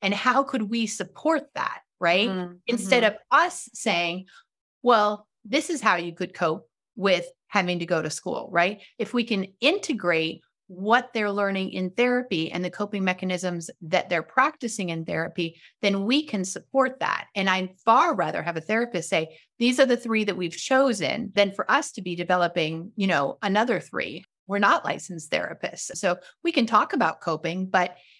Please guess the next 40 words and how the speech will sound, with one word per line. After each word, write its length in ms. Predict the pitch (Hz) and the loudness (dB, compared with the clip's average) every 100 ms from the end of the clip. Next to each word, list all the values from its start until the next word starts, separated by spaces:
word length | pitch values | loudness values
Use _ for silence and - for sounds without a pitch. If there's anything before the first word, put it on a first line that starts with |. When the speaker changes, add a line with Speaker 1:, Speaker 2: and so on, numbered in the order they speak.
| _ - | _ -4
Speaker 1:
if 160 | 208 208 | 0 2
that 180 | 202 - | 0 0
student 260 | 226 202 | -2 0
is 140 | 180 - | -2 -2
in 220 | 226 277 | 0 2
therapy 600 | 302 185 165 190 175 165 | 2 0 0 -2 -2 -2
to 140 | 165 - | -4 -6
talk 260 | - 170 | -2 0
about 300 | 180 170 160 - _ _ | 0 0 0 -4 _ _
managing 520 | 175 190 196 190 185 | 0 2 2 0 -2
emotions 880 | 180 175 180 175 - 180 170 170 165 | -2 0 -2 -2 -4 -4 -4 -6 -4
and 240 | 151 185 - - _ | -6 -6 -12 -20 _
kind 200 | - 156 | -2 -2
of 80 | 160 - | -2 -4
observing 720 | 170 160 156 175 202 196 202 | -6 -4 0 4 4 2 0
their 160 | 185 180 | 0 0
emotions 540 | 180 180 185 185 180 | -2 -4 -4 -8 -8
flowing 360 | - 185 180 165 | -4 -2 -2 -6
through 280 | - 196 | -4 -2
them 480 | 185 180 185 180 180 | 2 0 0 -2 -2
and, 260 | 165 160 - | -4 -4 -6
you 120 | 175 | -4
know, 140 | 160 | -2
visualizing 1120 | 156 160 208 202 196 185 185 185 185 185 185 185 | -2 2 2 2 0 2 2 0 -2 -4 -4 -6
success, 600 | 196 190 190 180 185 - | -8 -4 2 2 0 -2
then, 260 | 175 180 - - - - _ - | -2 -2 -8 -20 -20 -20 _ -4
you 120 | 196 | -2
know, 280 | 180 165 180 | 0 -2 2
that's 380 | 220 302 311 - - _ _ - | 4 4 2 -10 -16 _ _ -4
one 180 | 190 208 | 0 2
of 40 | |
my 100 | 165 | 2
favorite 340 | 165 196 196 196 | 2 2 2 2
parts 240 | 196 190 | 2 0
of 60 | 170 | -4
the 60 | |
job 360 | 160 175 165 156 | 2 4 4 2
is 100 | - | -4
getting 260 | 190 180 | -2 -2
together 600 | 175 185 175 165 165 - | -4 -2 0 2 0 -2